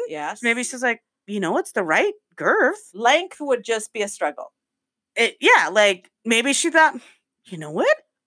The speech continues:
Speaker 2: I'm
Speaker 1: I'll
Speaker 2: gonna
Speaker 1: make
Speaker 2: try it."
Speaker 1: smaller
Speaker 2: So she
Speaker 1: tortillas.
Speaker 2: buys a brand new one, doesn't use it for anything but f-, putting flour and rolling.
Speaker 1: Yeah.
Speaker 2: Is that so bad? I think it's the person,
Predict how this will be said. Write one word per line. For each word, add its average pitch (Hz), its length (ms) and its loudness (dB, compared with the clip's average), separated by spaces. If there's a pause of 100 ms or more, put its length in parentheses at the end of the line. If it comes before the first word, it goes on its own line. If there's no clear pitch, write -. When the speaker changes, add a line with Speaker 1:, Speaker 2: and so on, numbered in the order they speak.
(100)
Speaker 2:
I'm 151 120 -8
Speaker 1:
I'll 156 80 -4
Speaker 2:
gonna 226 140 4
Speaker 1:
make 381 100 -2
Speaker 2:
try 640 120 4 (180)
it." 622 60 8
Speaker 1:
smaller 320 560 4
Speaker 2:
So 330 180 4
she 415 220 0
Speaker 1:
tortillas. 339 420 4
Speaker 2:
buys 226 280 2
a 440 60 0
brand 247 360 2
new 254 120 0
one, 240 320 2 (480)
doesn't 226 340 -2
use 254 220 -6
it 247 100 -2
for 208 200 0
anything 359 460 2
but 294 220 4
f-, - 180 -20 (100)
putting 285 260 2
flour 370 360 4 (120)
and 453 100 2 (220)
rolling. 349 260 2 (180)
Speaker 1:
Yeah. 160 280 -10 (440)
Speaker 2:
Is 151 180 -6
that 147 200 -4
so 165 140 -2
bad? 170 340 0 (320)
I 196 100 2
think 214 200 0
it's - 160 -2
the 180 140 -2
person, 151 600 -2